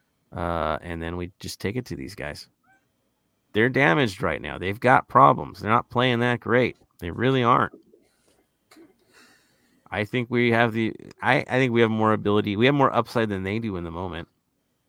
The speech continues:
Ladero changes things if he does play for them. Big time. That's trouble for us. But he's not starting. I don't see it happening. Vela's not starting. These guys are super subs for this game.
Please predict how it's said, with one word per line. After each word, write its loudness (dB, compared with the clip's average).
Ladero 0
changes -8
things -12
if -20
he -14
does -10
play -8
for -14
them. -14
Big -8
time. -12
That's -18
trouble -12
for -14
us. -16
But -2
he's -12
not -4
starting. -4
I -6
don't -4
see -6
it -6
happening. -4
Vela's 4
not -4
starting. -8
These -8
guys 0
are -4
super -8
subs -4
for -10
this -10
game. -12